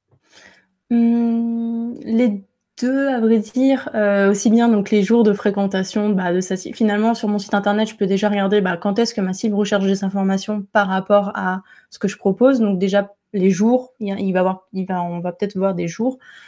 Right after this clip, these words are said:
Euh, ensuite, au niveau de l'heure, oui, bah, quand est-ce que l'utilisateur consulte son, son smartphone.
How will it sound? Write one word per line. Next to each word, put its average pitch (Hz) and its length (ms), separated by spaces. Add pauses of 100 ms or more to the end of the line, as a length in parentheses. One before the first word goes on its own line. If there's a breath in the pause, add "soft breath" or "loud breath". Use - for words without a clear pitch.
(300 loud breath)
Euh, 180 100
ensuite, 208 340
au 214 60
niveau 190 240
de 180 80
l'heure, 220 180
oui, 220 200
bah, 185 180
quand - 200
est-ce 196 120
que - 80
l'utilisateur 190 580
consulte 196 380
son, 180 380
son 190 180
smartphone. 208 640